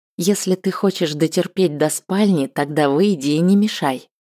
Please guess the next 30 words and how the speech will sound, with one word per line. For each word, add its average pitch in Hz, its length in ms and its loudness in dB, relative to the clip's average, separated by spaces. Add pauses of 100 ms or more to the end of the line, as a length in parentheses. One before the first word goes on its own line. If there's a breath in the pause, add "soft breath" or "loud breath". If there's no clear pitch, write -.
(920)
Я, 120 300 -4
между 151 420 -2
прочим, 160 500 -4
помогаю, 170 800 0 (760)
говорит 143 600 0
он 156 240 -2
и - 20 -6
спускает 156 640 -6
с - 80 -8
меня 143 300 -2
трусики, 147 760 -6
опускаясь 156 680 -6
на 156 140 -4
колени, 175 600 -2 (640)
аккуратно 160 640 -2
поднимая 147 680 0
одну 143 300 0
мою 190 280 4
ногу, 135 440 0 (200)
потом 180 300 -2
вторую. 185 640 0 (560)
Потом 165 360 0
он, 143 140 0
конечно 143 520 -4
же, 139 140 -2
прижимается 147 720 -2
губами 143 520 0
к - 140 -10
моему 143 320 0
лобку. 147 640 -2